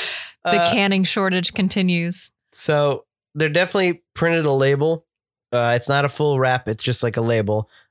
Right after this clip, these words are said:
Speaker 2: uh, on an Area two can. And you can tell because the Area two cans have the Two Roads logo,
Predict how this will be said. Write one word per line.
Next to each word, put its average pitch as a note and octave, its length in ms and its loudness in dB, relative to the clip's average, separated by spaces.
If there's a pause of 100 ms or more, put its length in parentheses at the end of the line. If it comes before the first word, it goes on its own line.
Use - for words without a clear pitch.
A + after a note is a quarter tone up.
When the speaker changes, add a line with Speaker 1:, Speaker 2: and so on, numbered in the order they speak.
(140)
Speaker 2:
uh, B2 200 0
on B2+ 180 0
an B2 120 0
Area A#2+ 300 2
two C3 220 -2
can. A#2+ 220 0
And A#2 100 0
you A#2 60 0
can A#2 100 -2
tell C3 160 -2
because A#2+ 280 -2
the A#2+ 140 -4
Area C3+ 220 2
two F3+ 240 -2
cans D3 300 0
have C3 200 0
the B2+ 80 -2
Two F3 200 -2
Roads C3 240 0
logo, A#2+ 360 0